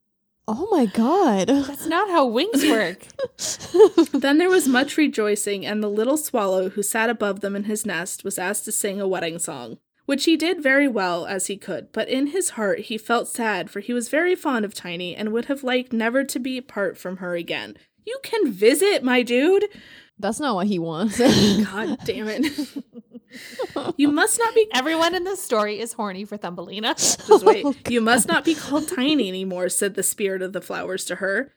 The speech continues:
Speaker 3: "It is an ugly name, and you are so very pretty.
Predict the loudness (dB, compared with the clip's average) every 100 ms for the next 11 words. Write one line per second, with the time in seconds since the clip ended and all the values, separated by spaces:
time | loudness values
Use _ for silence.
0 | _ _ -6 0 0 0 0 0 2 -2
1 | -2 -4 -4 -4 2 4 4 2 -2 -2
2 | 0 0 0 -4 -6 -6 -10